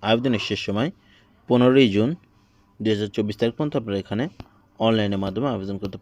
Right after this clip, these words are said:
পারবেন। এখানে দ্বিতীয় যে সার্কুলারটি রয়েছে, চাকরির সংক্ষিপ্ত তথ্য, শীর্ষ স্থানীয় শিল্প প্রতিষ্ঠান প্রাণ গ্রুপ নিয়োগ প্রকাশ করেছে। প্রতিষ্ঠানটিতে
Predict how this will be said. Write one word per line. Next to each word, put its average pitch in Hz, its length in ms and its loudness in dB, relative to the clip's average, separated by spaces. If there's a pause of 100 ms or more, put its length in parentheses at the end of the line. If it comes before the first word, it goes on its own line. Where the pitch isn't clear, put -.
পারবেন। 135 260 0 (1800)
এখানে 135 280 2 (360)
দ্বিতীয় 123 280 4 (100)
যে 107 80 2 (520)
সার্কুলারটি 110 520 0
রয়েছে, 104 300 0 (1400)
চাকরির 123 380 2
সংক্ষিপ্ত 113 360 -2 (120)
তথ্য, 101 180 -8 (840)
শীর্ষ 139 240 2 (220)
স্থানীয় 117 380 0
শিল্প 113 180 -2 (100)
প্রতিষ্ঠান 107 360 -4 (180)
প্রাণ 104 220 0 (100)
গ্রুপ 107 200 0 (100)
নিয়োগ 98 240 -2
প্রকাশ 107 360 -2
করেছে। 98 260 -6 (1080)
প্রতিষ্ঠানটিতে 135 640 0